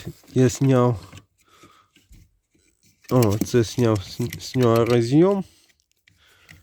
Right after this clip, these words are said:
Бачимо, у нас тут, е, три дротика. Чорний, червоний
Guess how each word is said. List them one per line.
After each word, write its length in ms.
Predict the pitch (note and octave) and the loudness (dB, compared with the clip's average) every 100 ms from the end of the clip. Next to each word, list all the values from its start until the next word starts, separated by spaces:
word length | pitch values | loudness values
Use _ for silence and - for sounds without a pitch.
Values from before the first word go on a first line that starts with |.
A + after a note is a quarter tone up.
| _ _ _ | _ _ _
Бачимо, 520 | B2 A#2+ G#2+ B2 A#2 A#2 | -2 0 2 0 0 0
у 40 | |
нас 320 | A#2 A2 - _ | 0 0 -4 _
тут, 360 | - A2+ G2+ A#2+ | -4 -4 -4 -6
е, 300 | A2 A2 G#2+ - _ - | -4 -4 -6 -16 _ -16
три 420 | B2 B2+ A#2 G2+ - | -6 -2 0 -2 -8
дротика. 760 | B2 C#3+ F#3 - E3+ F3 E3+ - _ _ _ _ _ _ _ _ _ _ _ _ _ _ _ _ _ - _ _ _ _ _ _ _ _ _ _ _ _ _ _ _ _ _ _ _ E3 _ _ _ _ _ - _ _ _ | -6 -2 -2 -2 -8 -4 -4 -6 _ _ _ _ _ _ _ _ _ _ _ _ _ _ _ _ _ -20 _ _ _ _ _ _ _ _ _ _ _ _ _ _ _ _ _ _ _ _ _ _ _ _ _ -20 _ _ _
Чорний, 680 | - - D3 D3+ D3 D#3 D#3 D3 _ _ _ _ _ _ _ | -6 2 4 4 2 2 0 -4 _ _ _ _ _ _ _
червоний 880 | - C3 A#2 B2 C#3+ D3 C#3 C#3 | -10 -6 -2 0 2 2 0 -4